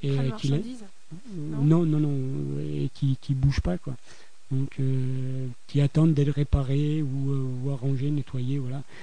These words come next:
Speaker 1: Et donc là, oui, faut, euh, là, même si tu squattes un wagon de train, parce qu'au bout d'un moment, ben ouais, t'as que ça à faire, c'est squatter les, les, les, les trains, quoi.
Speaker 2: Mais je pense que si tu veux, c'est, on parle pas de la même chose quand on parle des gens qui sont vraiment à la rue et, euh, et des,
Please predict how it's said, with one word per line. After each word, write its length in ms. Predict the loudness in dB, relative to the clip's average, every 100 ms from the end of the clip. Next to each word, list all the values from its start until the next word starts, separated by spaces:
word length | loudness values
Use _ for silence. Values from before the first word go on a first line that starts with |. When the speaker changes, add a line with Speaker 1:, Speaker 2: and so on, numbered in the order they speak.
| -12 -8 -2
Speaker 1:
Et 180 | 0
donc 220 | 2 0 2
là, 220 | 2 2
oui, 160 | 2 2
faut, 120 | 2
euh, 400 | 0 0 -2 -2
là, 120 | 0
même 200 | 2 2
si 180 | 2 -2
tu 140 | 0 -2
squattes 280 | 0 0
un 40 | 2
wagon 280 | 2 2 0
de 120 | -4
train, 240 | -4 -4
parce 180 | -2 -4
qu'au 140 | -2
bout 100 | 0
d'un 60 | 2
moment, 260 | 0 0 -2
ben 140 | -2
ouais, 140 | -4 -6
t'as 80 | -8
que 100 | -6
ça 100 | -6
à 20 |
faire, 220 | -6 -10
c'est 140 | -8 -10
squatter 340 | -8 -8 -6
les, 220 | -4 -2 -4 -8 -12 -12 -8
les, 180 | -6 -6 -6
les, 160 | -8 -8
les 80 | -10
trains, 260 | -8 -8 -8
quoi. 80 | -10 -10 -10 -10
Speaker 2:
Mais 200 | -10 -10
je 100 | -10
pense 240 | -10 -10
que 140 | -12
si 180 | -10 -12
tu 180 | -12 -12
veux, 180 | -10 -10
c'est, 280 | -10 -10 -10
on 140 | -10 -8
parle 240 | -8 -8
pas 140 | -8
de 40 | -8
la 80 | -8
même 180 | -8
chose 220 | -10 -12 -12
quand 160 | -12 -10
on 60 |
parle 240 | -10 -10 -10
des 140 | -10
gens 160 | -10 -12
qui 100 | -10
sont 160 | -12 -12 -12
vraiment 280 | -8 -6 -6
à 80 | -6
la 100 | -8
rue 300 | -8 -10 -10 -10
et, 300 | -8 -6 -6
euh, 420 | -6 -6 -8 -8 -10 -10
et 120 | -10 -10 -10
des, 100 | -10